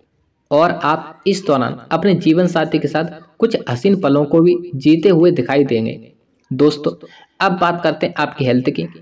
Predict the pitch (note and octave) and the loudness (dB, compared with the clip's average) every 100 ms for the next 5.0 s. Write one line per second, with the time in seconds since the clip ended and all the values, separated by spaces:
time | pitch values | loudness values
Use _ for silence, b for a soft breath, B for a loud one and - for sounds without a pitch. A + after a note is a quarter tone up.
0 | - D3+ D3+ E3+ D#3+ D3+ D3+ C3 B2+ C#3+ | -4 -4 -2 -2 -2 -4 -4 -4 0 0
1 | C#3+ D3+ E3+ - D3 D3 C#3+ A#2 A#2 B2 | 0 -2 -8 -6 -4 -2 0 -2 -4 -8
2 | B2+ B2 _ _ _ _ C#3 A#2+ B2+ - | -10 -16 _ _ _ _ 2 4 0 -2
3 | C#3+ - B B B - F#3+ G#3 - D#3+ | -12 -12 B B B -6 -2 -2 0 -2
4 | E3 G3+ E3+ D#3+ - D#3 - C#3+ C#3+ E3+ | 2 0 2 0 0 0 2 -2 -2 -6